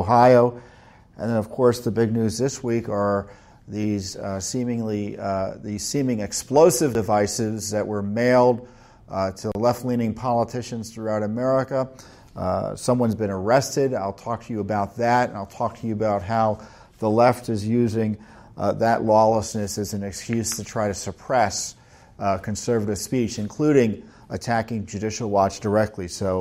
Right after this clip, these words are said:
a lot to talk about today. Uh, but first up is the crisis. It's the border crisis. Uh, there's been an ongoing border crisis, whether or not the media wants to report on it,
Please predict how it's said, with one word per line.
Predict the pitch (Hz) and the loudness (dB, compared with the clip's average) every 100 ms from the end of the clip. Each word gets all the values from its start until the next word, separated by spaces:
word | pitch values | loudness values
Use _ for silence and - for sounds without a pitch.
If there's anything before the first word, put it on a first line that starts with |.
| 90 | -2
a | |
lot | 98 107 113 | 0 0 0
to | 104 | -2
talk | 107 101 | -2 0
about | 101 95 - | 2 0 0
today. | 104 101 101 104 - - - - | 0 2 2 0 -6 -20 -14 0
Uh, | 113 110 | 2 2
but | 120 | 0
first | 113 185 180 - | 0 0 2 4
up | 131 - | 2 2
is | 113 110 104 - - - | 2 2 0 -6 -14 -14
the | 117 | -12
crisis. | - 113 85 - - - | -4 -4 -4 -6 -12 -14
It's | 226 107 104 - | -12 -10 -10 -10
the | 104 | -8
border | 117 147 143 | 0 2 2
crisis. | 147 135 131 - 123 - - - - - - - | 2 2 2 -2 -8 -10 -14 -20 -20 -20 -20 -8
Uh, | 101 101 101 101 - - _ - - - _ _ - - | -2 2 2 2 -2 -12 _ -20 -20 -20 _ _ -14 -6
there's | 120 120 | -6 -6
been | 135 123 | -6 -6
an | 117 | -6
ongoing | - 139 170 123 104 90 | -2 -2 0 0 -2 -4
border | 98 87 | -4 -4
crisis, | 87 87 87 104 - | -4 -8 -8 -10 -6
whether | 120 123 117 | 0 2 2
or | 113 | 0
not | 110 104 | -2 -4
the | 107 | -4
media | 113 110 101 | -2 -2 -4
wants | 101 98 | -6 -8
to | - | -12
report | 98 - 127 117 | -12 -8 -2 0
on | 110 110 | 0 -2
it, | 110 | -4